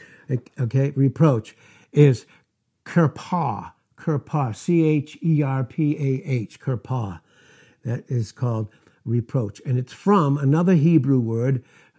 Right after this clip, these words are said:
right? It's charaph, C H A R A P H. And this is what it means. It means to pull off.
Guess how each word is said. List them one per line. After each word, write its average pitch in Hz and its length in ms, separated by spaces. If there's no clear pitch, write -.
right? 143 420
It's 131 280
charaph, 127 720
C 156 600
H 147 300
A 143 500
R 139 420
A 131 300
P - 380
H. 127 400
And 139 180
this 190 200
is 160 120
what 160 160
it 147 140
means. 156 340
It 143 120
means 165 360
to 156 120
pull 175 360
off. 123 440